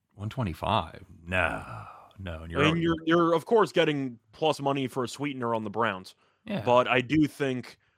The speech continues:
Speaker 2: that you can always look for an in-play if you think that it's going to be a close game throughout. I think it will be.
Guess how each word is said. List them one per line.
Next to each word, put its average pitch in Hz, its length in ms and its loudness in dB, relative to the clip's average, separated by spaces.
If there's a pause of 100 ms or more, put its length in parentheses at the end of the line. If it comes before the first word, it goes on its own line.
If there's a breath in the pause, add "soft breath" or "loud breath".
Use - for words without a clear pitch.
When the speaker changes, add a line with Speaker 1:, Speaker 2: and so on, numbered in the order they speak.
(260)
Speaker 2:
that 123 760 0 (1040)
you 165 160 -2
can 185 160 0
always 170 260 6
look 156 200 0
for 139 160 -2
an 127 60 -4
in-play 139 580 -2
if 113 120 -8
you 120 80 -6
think 120 200 -6
that 117 100 -2
it's 104 80 -8
going 120 160 -2
to 113 60 -4
be 117 100 -4
a 110 60 -4
close 120 280 -4
game 117 260 -8
throughout. 110 460 0
I 156 80 0
think 190 140 2
it 147 100 6
will 123 200 4
be. 147 240 -2